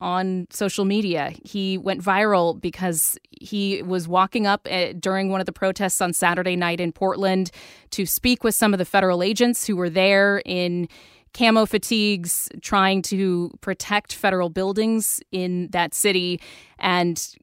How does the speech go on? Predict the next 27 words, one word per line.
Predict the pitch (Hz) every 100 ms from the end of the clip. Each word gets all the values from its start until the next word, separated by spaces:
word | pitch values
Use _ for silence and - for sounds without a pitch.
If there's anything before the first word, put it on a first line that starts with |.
| _
Chris, | - 294 269 233 - - - 202
as | - 208 190
he | 190
stood | - 254 247 226 - -
unarmed, | - 202 190 196 190 175
was | - 196 190
beaten | 165 214 208 208 180 175 -
by | 170 185 175 175
one | 170
of | 175
the | 170
federal | 180 170 165
agents | 170 170 160
and | 175
then, | 175 165 -
and | 185 170
then | 160
pepper | - - 180
sprayed. | - - 160 156 165 - - - -
And | 220
so | 214 254
I |
see | 233 - 285
you | 277
walking | 220 226 220 233
away, | 214 214 202
uh, | 196 -